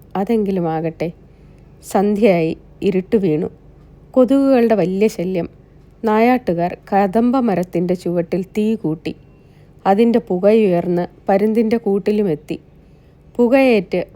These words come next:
പരുന്തിൻ്റെ കുഞ്ഞുങ്ങൾക്ക് ശ്വാസം മുട്ടി. അവർ കരയാൻ തുടങ്ങി. മരത്തിൻ്റെ മുകളിൽ നിന്നുള്ള പക്ഷിക്കുഞ്ഞുങ്ങളുടെ കരച്ചിൽ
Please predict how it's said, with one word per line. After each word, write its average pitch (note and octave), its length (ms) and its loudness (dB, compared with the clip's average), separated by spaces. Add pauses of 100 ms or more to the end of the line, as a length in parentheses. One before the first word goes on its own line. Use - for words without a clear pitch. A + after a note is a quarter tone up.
പരുന്തിൻ്റെ A#3+ 560 2
കുഞ്ഞുങ്ങൾക്ക് G3+ 720 -2
ശ്വാസം F3 540 -8
മുട്ടി. - 280 -10 (720)
അവർ G3+ 180 2
കരയാൻ G3+ 480 0
തുടങ്ങി. D3+ 380 -6 (1120)
മരത്തിൻ്റെ G#3 520 0
മുകളിൽ G3+ 460 0
നിന്നുള്ള G3 360 0
പക്ഷിക്കുഞ്ഞുങ്ങളുടെ G3 1080 -4
കരച്ചിൽ E3+ 500 -4